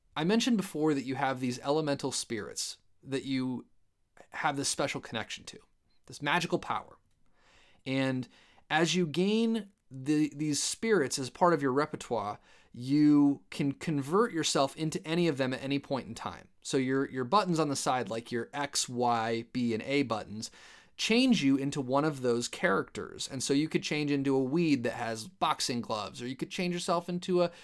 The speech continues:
a spiky armadillo or some giant snow yeti, right? So anytime you hit the button, like, it'll automatically just change you immediately. So you don't have to wait for,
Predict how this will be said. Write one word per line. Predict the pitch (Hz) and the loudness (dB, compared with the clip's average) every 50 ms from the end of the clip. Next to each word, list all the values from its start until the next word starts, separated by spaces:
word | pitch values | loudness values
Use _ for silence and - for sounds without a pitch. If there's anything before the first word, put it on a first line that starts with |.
| - - - - | -20 -16 -6 -2
a | 160 165 160 160 160 | 0 2 2 2 2
spiky | - - - - 202 196 196 196 208 202 | 2 0 0 0 0 -2 -2 0 2 2
armadillo | 202 190 202 208 202 196 220 214 196 180 156 139 127 120 | 2 2 2 0 2 4 4 6 8 8 8 8 6 6
or | 117 117 113 | 4 2 0
some | 110 - - 175 170 175 180 185 185 185 175 | 0 0 0 0 0 0 0 2 2 0 0
giant | 165 170 196 185 196 202 208 208 196 196 - - - | 0 0 0 2 2 2 0 0 -2 -6 -8 -6 -4
snow | - - - - 262 226 220 202 180 | -2 -2 0 0 2 2 4 4 4
yeti, | 147 135 120 113 110 104 101 98 92 82 76 | 4 4 2 2 0 -2 -4 -8 -8 -8 -4
right? | 107 135 156 185 185 190 | 0 2 4 4 4 2
So | - - 196 185 175 - - - - - - | 2 2 2 2 2 0 -4 -14 -20 -16 -4
anytime | - 226 277 294 277 302 285 254 | 0 2 4 4 4 4 4 4
you | |
hit | 226 254 - | 4 4 2
the | 190 | 2
button, | 147 180 208 196 160 143 131 | 4 6 6 6 4 0 -2
like, | 127 127 127 123 - | 0 0 -2 -2 0
it'll | 160 156 147 - - | -2 -2 -2 -2 -2
automatically | 160 170 185 185 175 165 165 165 160 160 139 | -2 0 0 0 0 -2 -4 -2 -2 -2 -2
just | 120 120 - - | -2 -4 -6 -6
change | - - 151 143 139 131 117 | -4 -2 0 0 0 -2 -2
you | 117 117 110 | -2 -2 -2
immediately. | 110 131 143 123 113 98 - - 73 65 | 0 0 0 0 -2 -4 -6 -10 -10 -8
So | - - - | -4 -2 0
you | 123 139 | 0 2
don't | 180 202 214 | 2 2 0
have | 220 196 202 | -2 0 0
to | 175 | -2
wait | 135 120 131 151 156 - | 0 2 0 0 0 -4
for, | - - 127 127 123 123 120 120 | -6 -4 -2 0 2 2 0 -2